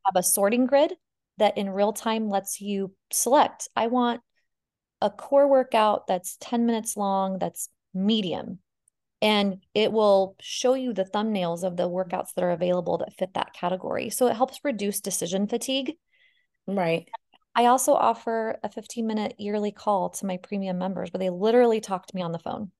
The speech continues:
Speaker 1: for fifteen minutes and ask me whatever they need to ask me, get workout guidance, figure out what they should do next. So, like, if I was talking to you, I would say,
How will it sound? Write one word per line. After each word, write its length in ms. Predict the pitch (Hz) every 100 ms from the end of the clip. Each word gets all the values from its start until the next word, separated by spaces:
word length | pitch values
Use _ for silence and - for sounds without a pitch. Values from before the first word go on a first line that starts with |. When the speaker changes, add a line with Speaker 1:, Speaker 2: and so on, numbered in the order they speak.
| -
Speaker 1:
for 80 |
fifteen 340 | 208 196 - 202
minutes 380 | 180 - - -
and 120 | 202
ask 240 | 196 190 -
me 120 | 190
whatever 280 | 180 180 233
they 100 | 254
need 100 | 262
to 120 | -
ask 240 | 214 202
me, 340 | 220 214 208 208 _ _ _ _
get 140 | - -
workout 400 | 208 208 220 -
guidance, 800 | 208 208 208 208 - - - - _ _ _ -
figure 160 | 214
out 120 | 220 -
what 160 | 214
they 100 | 226
should 220 | 220 233
do 140 | 214 220
next. 420 | 208 196 - -
So, 100 | 226
like, 140 | 214
if 60 | 208
I 100 | 240
was 100 | 269
talking 300 | 269 269 240
to 40 |
you, 220 | 233 269 208
I 140 | -
would 140 | 220
say, 540 | - 226 208 202 196